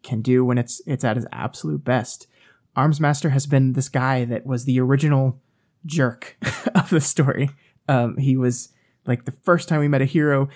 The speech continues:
he was an asshole to Taylor. We didn't like him from the get-go, neither did she.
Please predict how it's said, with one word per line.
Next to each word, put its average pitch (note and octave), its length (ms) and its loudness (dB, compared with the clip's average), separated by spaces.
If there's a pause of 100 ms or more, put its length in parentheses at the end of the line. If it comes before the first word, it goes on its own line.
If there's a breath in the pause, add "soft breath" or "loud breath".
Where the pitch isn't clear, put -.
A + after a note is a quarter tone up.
(140 loud breath)
he C3+ 120 0
was B2+ 140 2
an - 120 -8
asshole C#3 460 -2
to C3+ 80 -4
Taylor. C3+ 500 2 (220 loud breath)
We B2+ 120 2
didn't C#3+ 260 2
like C#3+ 200 2
him D3 120 2
from C3+ 180 -2
the A#2+ 60 0
get-go, C3+ 460 0
neither C3 220 2
did - 200 -6
she. F3 440 -2